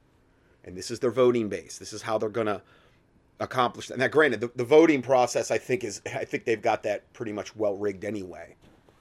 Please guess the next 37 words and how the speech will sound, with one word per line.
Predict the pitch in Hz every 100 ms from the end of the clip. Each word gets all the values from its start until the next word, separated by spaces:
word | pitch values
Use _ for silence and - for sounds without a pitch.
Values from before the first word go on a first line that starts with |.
| _ _ -
And | 131
I'm | 160
not | 160 147 -
saying, | - 143 123 113
again, | 139 123 104 101 - 90
you | - 104
know, | 95 85 - -
we'll, | 127 165 185
we'll | 190
talk | 190 151 139
about | 123 113 -
m-, | 107 _
more | 113 110 107
of | 101
this, | 101 95
but | - 113 101 _ _ - -
I'm | 117
getting | 135 135 131
way | 139 127
ahead | 113 120
of | 107
myself. | 98 - 95 95 -
Um, | 104 104 98 90 _ _ _ _ _ _ _ _ _ _ _ _ _ _ _ _ _ _ _ - - -
but | 139
what | 180 226
it's | 214
gonna | 214 165
do | 143 226 196 151 - _ _
and | 120
he | 160
made | 170
a | 156
great | 160 -
point. | 185 131 117 _ - _ _ _ _ _ _ _ _ _ _ _ _ _ _
When | 120 117
they | 139 214
see | - - 277 185 98